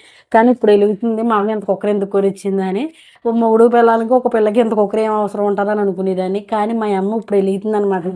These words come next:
బుల్ల-, బల్బు. ఎంత కుక్కర్ ఎందుకు కొనిచ్చింది అనుకుంటున్నారు? నాకు ముగ్గురు కూతుర్లు కదా, ముగ్గురు కూతుర్లు, ముగ్గురు అల్లుళ్ళు, తర్వాత మనవళ్ళు, మనవరాలు వస్తే దగ్గర ఇరవై మంది ఫ్యామిలీ అయిపోతాం కదా అని చెప్పేసి ముందు చూపుగా మా అమ్మ నాకు ఎంత కుక్కర్ కొనిచ్చేసింది అనమాట. చూస్తున్నారు కదా, ఐదు లీటర్ల కుక్కర్ అనమాట ఇది.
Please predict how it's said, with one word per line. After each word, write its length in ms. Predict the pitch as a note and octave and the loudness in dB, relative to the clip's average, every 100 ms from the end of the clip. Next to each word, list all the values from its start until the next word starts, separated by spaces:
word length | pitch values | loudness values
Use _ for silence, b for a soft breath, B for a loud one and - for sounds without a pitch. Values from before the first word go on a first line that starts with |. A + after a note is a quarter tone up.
| F3 | -4
బుల్ల-, 260 | F3+ F3 F3 | -2 -2 -2
బల్బు. 320 | F#3 F3 A3 D#4+ B B B | -4 -2 -4 -6 B B B
ఎంత 160 | G#3+ G#3+ | -2 0
కుక్కర్ 260 | G#3 G3 A#3 | -2 2 2
ఎందుకు 160 | G#3+ A3 | 2 0
కొనిచ్చింది 400 | A3+ G3+ A3+ A3 | 0 -2 -2 -2
అనుకుంటున్నారు? 400 | G#3+ A3 A3+ A3 | -2 -2 -2 -2
నాకు 200 | A3+ A3 | -2 -2
ముగ్గురు 280 | G#3 F#3+ F#3+ | -2 0 0
కూతుర్లు 340 | G3+ G3 G#3+ G#3+ | -2 -2 -2 2
కదా, 160 | G#3+ A3+ | 2 4
ముగ్గురు 340 | A#3 F3+ F#3+ F3 | 0 -2 -4 -2
కూతుర్లు, 380 | F#3+ F#3 G#3 A#3+ | -4 -2 -4 -2
ముగ్గురు 320 | A#3+ G3+ G3 | -2 0 0
అల్లుళ్ళు, 360 | F3+ F#3+ G#3 C4+ D#4+ B B _ | 2 0 0 -2 -4 B B _
తర్వాత 280 | G#3+ G#3+ A3+ | 6 6 6
మనవళ్ళు, 540 | A3+ G3 G3+ G3+ A3 B3 | 4 4 4 4 4 4
మనవరాలు 580 | A#3 G#3 G#3 G#3+ A3 A3+ | 4 4 4 4 4 2
వస్తే 180 | G#3+ | 0
దగ్గర 320 | A3+ G3+ F#3+ G#3 | -2 0 0 0
ఇరవై 320 | A#3 G#3+ G3+ | 2 2 0
మంది 180 | F#3 G3 | -2 0
ఫ్యామిలీ 340 | A3+ G3+ G3 | 2 2 2
అయిపోతాం 400 | G3+ G3 G3+ G3 | 0 0 -2 -2
కదా 220 | G3 F#3+ | -2 0
అని 120 | G#3 G3 | 0 -2
చెప్పేసి 300 | G3 G3+ A#3+ | -4 -4 -4
ముందు 220 | G#3+ G3+ | -2 -4
చూపుగా 360 | F#3+ G#3 G3+ A3+ | -2 -4 -2 -2
మా 80 | G3+ | 0
అమ్మ 120 | G3 | 0
నాకు 200 | G3+ G3 | 0 -2
ఎంత 140 | F#3 | -4
కుక్కర్ 300 | - F3 G3 G3 | -6 -6 -6 -4
కొనిచ్చేసింది 520 | F#3+ F#3+ F#3 F#3+ F#3 | -6 -6 -8 -6 -6
అనమాట. 320 | F3 E3+ E3 B3 B B B B - | -6 -6 -4 -6 B B B B 0
చూస్తున్నారు 420 | G3+ G3+ G3+ G3+ | 2 2 0 0
కదా, 240 | G3+ G3 B3 | 0 2 4
ఐదు 200 | A3+ G#3 | 4 4
లీటర్ల 320 | G3 F#3+ G3+ | 2 2 0
కుక్కర్ 320 | G#3 G3+ F#3+ | -2 -2 0
అనమాట 280 | F#3 F#3+ F3 F3+ | 0 0 -2 -4
ఇది. 180 | F#3 | -2